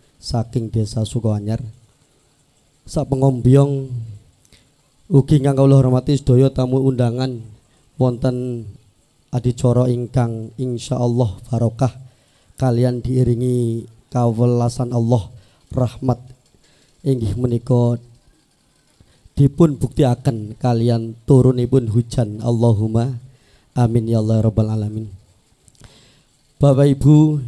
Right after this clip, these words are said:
ingkang kawula hormati, wabil khusus ugi ingkang berbahagia Mas Muhammad Husairi ugi Mbak Siti Nur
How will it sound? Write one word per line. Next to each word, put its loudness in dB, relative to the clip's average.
ingkang -2
kawula 4
hormati, 2
wabil 4
khusus 2
ugi -2
ingkang -4
berbahagia 0
Mas -6
Muhammad -4
Husairi -2
ugi -4
Mbak 0
Siti -2
Nur -2